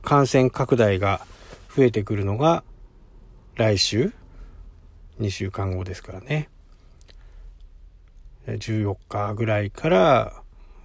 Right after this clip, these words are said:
まあ、拡大してくるのかなっていうふうにはね、えー、思いますけど、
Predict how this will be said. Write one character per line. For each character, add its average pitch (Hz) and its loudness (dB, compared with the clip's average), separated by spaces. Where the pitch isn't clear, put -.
ま 110 -2
あ、 98 -6
拡 - -8
大 95 -2
し - -10
て 107 -6
く 107 -6
る 101 -2
の 95 -2
か 95 -10
な 143 0
っ - -6
て - -4
い 98 0
う 98 -2
ふ 104 -8
う 101 -6
に 90 -8
は 92 -12
ね、 101 -6
え 107 -6
ー、 101 -4
思 117 -2
い 113 0
ま 113 -2
す - -10
け 101 -6
ど、 110 -2